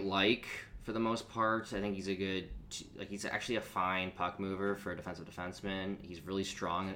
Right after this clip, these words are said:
around the net. He's decent in transition. I think he'd be a good fit. I think we've been saying this for years. Um, don't know if I wanna give up a first for him as a pure rental. Um, not sure if that's ideal. Like,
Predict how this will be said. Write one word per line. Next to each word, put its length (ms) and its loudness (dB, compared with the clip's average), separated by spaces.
around 260 -2
the 60 -6
net. 260 -2
He's 120 -2
decent 320 -4
in 80 -4
transition. 720 -6
I 100 0
think 120 4
he'd 60 4
be 100 6
a 40 4
good 160 2
fit. 440 4
I 40 -8
think 160 0
we've 120 -4
been 140 0
saying 200 -2
this 100 -4
for 140 -6
years. 640 0
Um, 400 0
don't 160 4
know 100 6
if 60 4
I 60 6
wanna 160 6
give 100 4
up 120 0
a 40 -2
first 340 -2
for 300 -4
him 520 -2
as 100 -4
a 60 -6
pure 240 -6
rental. 480 -6
Um, 480 -4
not 180 2
sure 220 0
if 60 -4
that's 320 -2
ideal. 500 0
Like, 160 -6